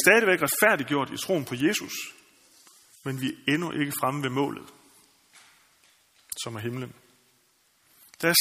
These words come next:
stadig meget vej at gå, og vi har den her usle følgesvend, Satan, som lurer på alle vores fejltrin og ved lige, hvornår han skal slå til, og håber på at trække os væk fra Jesus og ud af hans hånd. Og her spiller gudsfrygten en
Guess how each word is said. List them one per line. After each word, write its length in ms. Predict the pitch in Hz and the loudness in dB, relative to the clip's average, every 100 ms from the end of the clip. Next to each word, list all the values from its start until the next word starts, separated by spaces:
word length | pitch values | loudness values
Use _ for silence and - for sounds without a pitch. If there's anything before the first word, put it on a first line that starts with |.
| - | 4
stadig 320 | 190 214 170 | 4 4 2
meget 220 | 127 131 | 4 4
vej 200 | 131 120 | 6 4
at 60 | 110 | 2
gå, 200 | 123 - - - - - - | -2 -4 -12 -20 -20 -12 -4
og 120 | 143 | 0
vi 60 | |
har 200 | 160 214 | 4 4
den 140 | 165 151 | 4 2
her 160 | 165 139 175 | 2 0 -2
usle 240 | 190 139 - | -4 -4 -2
følgesvend, 500 | 151 180 160 131 120 - - _ - - | -2 -2 -4 -6 -10 -14 -20 _ -6 0
Satan, 340 | 147 156 - - - - - - - _ - | 0 -2 -6 -16 -20 -20 -20 -20 -20 _ -2
som 180 | 143 143 | 2 2
lurer 300 | 147 202 208 | 2 4 2
på 100 | - | 2
alle 260 | 156 180 | 2 2
vores 200 | 165 120 - | 2 -2 0
fejltrin 540 | 135 143 151 - 123 120 - - | 2 2 0 -4 -8 -12 -18 -12
og 120 | 139 139 | -4 0
ved 140 | 151 | 2
lige, 200 | 139 175 | 0 -2
hvornår 220 | 165 147 | -2 -2
han 140 | 123 110 | -4 -8
skal 140 | - | -10
slå 160 | - - 180 | -10 0 2
til, 180 | 214 233 - - - | 2 0 -14 -20 -16
og 80 | 135 | -4
håber 260 | 139 165 131 | 0 0 -2
på 200 | 143 120 | -4 -4
at 80 | - | -4
trække 280 | - 135 127 | -4 -4 -4
os 140 | - | -4
væk 140 | 143 143 | -6 -6
fra 100 | - | -8
Jesus 340 | 113 123 147 - | -8 -10 -10 -10
og 60 | |
ud 100 | 135 | -6
af 60 | 123 | -6
hans 180 | 117 117 | -8 -10
hånd. 160 | 117 - - _ _ _ _ _ _ _ _ _ _ _ _ _ _ _ - - - - - | -12 -16 -20 _ _ _ _ _ _ _ _ _ _ _ _ _ _ _ -20 -20 -20 -16 0
Og 80 | |
her 100 | 190 | 2
spiller 340 | 196 - 185 208 | 4 4 4 4
gudsfrygten 640 | - 202 - 131 - 139 | 0 -6 -2 -4 -4 -10
en 100 | 131 | -4